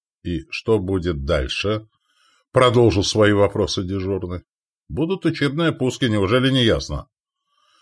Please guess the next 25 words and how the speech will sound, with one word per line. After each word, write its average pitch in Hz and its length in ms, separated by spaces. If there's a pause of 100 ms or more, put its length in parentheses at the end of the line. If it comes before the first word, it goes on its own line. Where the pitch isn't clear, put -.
(120)
«Внезапная 147 680
проверка 156 460
боевой 139 340
готовности 123 560
происходит». 71 640 (540)
«Ещё 101 260
пояснения 107 560
нужны?» 120 500 (920)
«Нужны», 98 800 (140)
достаточно 98 680
смело 107 360
выпалил 107 440
майор. 104 420 (500)
«Мне 143 300
нужно 170 300
подтверждение 147 720
на 143 100
пуске 156 380
из - 100
штаба 131 320
дивизии. 104 560
Я 95 240
его 131 240
не 131 160
видел». 98 520